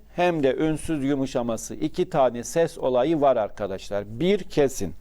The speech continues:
Birin olmadığı yerleri çiziyorum ha. Kaldı iki tane.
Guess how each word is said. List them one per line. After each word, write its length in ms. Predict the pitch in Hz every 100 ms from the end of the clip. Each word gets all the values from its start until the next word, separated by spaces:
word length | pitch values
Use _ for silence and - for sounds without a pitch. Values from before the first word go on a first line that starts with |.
| - - - - - 180
Birin 260 | 208 196
olmadığı 520 | 185 202 170 147 120 127
yerleri 600 | 120 175 151 120 127 -
çiziyorum 540 | 123 107 98 90 85
ha. 200 | 82 80 - - - - -
Kaldı 320 | - 185 160 165
iki 220 | 151 135
tane. 280 | 101 78